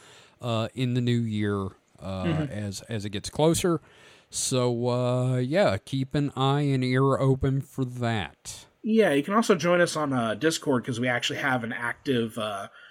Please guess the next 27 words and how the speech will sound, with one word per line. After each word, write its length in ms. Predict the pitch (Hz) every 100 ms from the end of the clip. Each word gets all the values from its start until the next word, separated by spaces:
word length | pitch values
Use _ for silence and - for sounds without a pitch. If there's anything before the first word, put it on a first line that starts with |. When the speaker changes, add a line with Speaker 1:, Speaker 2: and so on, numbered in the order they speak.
| - _
Speaker 2:
discussion 600 | 147 - - 151 - 143
area 360 | 135 127 127 127
where 200 | 127 123
I've 140 | 123
been 160 | 127 120
kinda, 220 | 143 123
like, 180 | 117 -
posting 380 | 147 127 131
some 140 | 123 123
stuff 300 | - 127 -
about 300 | 110 110 110
it. 180 | 117 -
And 340 | 113 110 101 -
Speaker 1:
Yep. 120 | 185 196 -
Speaker 2:
we're, 140 | 180 175 _
we're, 140 | 175
the, 200 | 160 165
the 200 | 175 185
idea 340 | 180 165 202 214
is 120 | 185
that 160 | 175 151
we 160 | 156
are 100 | 160
going 320 | 151 147 147 147
to 60 |
have, 400 | 139 147 139 135
like, 380 | 127 113 107 -